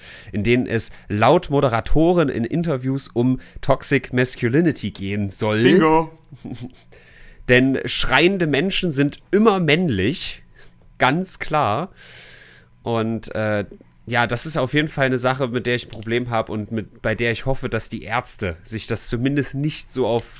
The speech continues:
Speaker 1: die Liste geschrieben haben. Hey, jetzt thematisieren wir mal Toxic Masculinity. Denn ich finde, all
Speaker 2: Nee.
Speaker 1: diese Songs, die da genannt werden, das sind, glaub ich, Schrei, ähm, Perfekt,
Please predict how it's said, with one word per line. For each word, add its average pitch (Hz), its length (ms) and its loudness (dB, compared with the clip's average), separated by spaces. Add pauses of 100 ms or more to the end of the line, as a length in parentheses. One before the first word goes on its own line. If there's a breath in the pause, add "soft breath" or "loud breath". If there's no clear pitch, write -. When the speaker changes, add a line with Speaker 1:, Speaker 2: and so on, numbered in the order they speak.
(140)
Speaker 1:
die 107 80 -6
Liste 117 320 -4
geschrieben 92 440 -10
haben. 95 340 -8 (440 soft breath)
Hey, 127 340 2 (500 soft breath)
jetzt 123 280 2
thematisieren 117 680 0
wir 107 100 -4
mal 104 240 -2
Toxic - 640 -4
Masculinity. 113 1120 -4 (640 soft breath)
Denn 107 120 0
ich - 140 -4
finde, 160 280 2
all 190 220 6
Speaker 2:
Nee. 226 40 2
Speaker 1:
diese 190 260 -2
Songs, 185 400 0
die 151 120 -4
da 131 120 2
genannt 131 480 -2
werden, 110 560 -4
das 117 220 -8
sind, 131 300 -4 (160)
glaub 113 220 -2
ich, 110 140 -4
Schrei, 143 640 -2 (840 soft breath)
ähm, 104 400 -2
Perfekt, - 880 -2